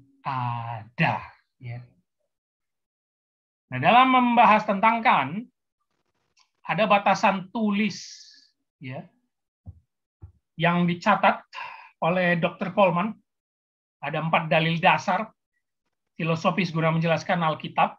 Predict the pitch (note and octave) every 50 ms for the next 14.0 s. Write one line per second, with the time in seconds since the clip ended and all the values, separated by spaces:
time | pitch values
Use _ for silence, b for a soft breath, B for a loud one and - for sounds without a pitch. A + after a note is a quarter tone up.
0 | _ _ _ - E3 - F3+ E3+ F#3 F3+ F3+ F3+ F3 E3+ E3 - F3 E3+ F3 E3
1 | E3 D#3+ D#3+ - F#3 E3+ - F#3+ - - - _ _ _ _ _ _ _ _ _
2 | _ _ _ - C#3+ C#3 C3 - - F3 D#3 D#3 D#3+ D#3+ - F3+ E3+ F3 F3 F3
3 | E3+ E3+ E3+ E3+ A3+ G#3 E3 G3+ F#3+ F3+ F3+ E3 E3+ D#3+ E3 D3 D3+ D3+ D3+ -
4 | F3 D#3+ F#3+ B3 D4 - - - - _ _ _ _ _ _ _ _ _ _ _
5 | _ _ _ _ _ - B2+ - C#3 C#3+ D#3+ D#3+ E3+ E3 D#3+ - - - - D#3+
6 | D#3 D3+ - D#3 D#3 D#3 C#3+ A2+ D#3 D3+ D#3 E3 F3+ G3+ G#3+ A3 A3+ E3+ D3+ D3
7 | D#3 D#3 D3+ C#3+ C3+ D#3 D3 D3+ D#3 E3 D#3+ D#3 D3+ D3 B2 - - E3 E3+ C#3+
8 | - - D#3+ C#3+ C3+ C#3+ D3+ D#3+ E3+ E3 D#3+ D#3 D#3 D3+ D3+ D3+ D3+ D#3 D#3+ D#3+
9 | D#3 C3+ B2 B2 B2 D3+ E3 G3 G#3 A3 G3+ D#3 - - - _ C3+ C#3 C3+ C3+
10 | C#3 C3+ C#3 C3+ C#3 B2+ - - C3+ B2 - D#3 C#3 C3 C3+ C3+ B2+ B2+ C#3 C3
11 | B2 - - F#3+ G3+ - - _ - C#3 C3 C3 C3 F#3+ C4 D4 - - - -
12 | - _ _ _ _ _ _ _ _ _ _ - A#2 B2 C#3 C#3+ C#3 C#3 C#3 B2+
13 | C3+ C3 B2+ A#2+ - - - C3 C3 B2 A#2+ - B2+ A2+ - - A#2 A2 G#2 G#2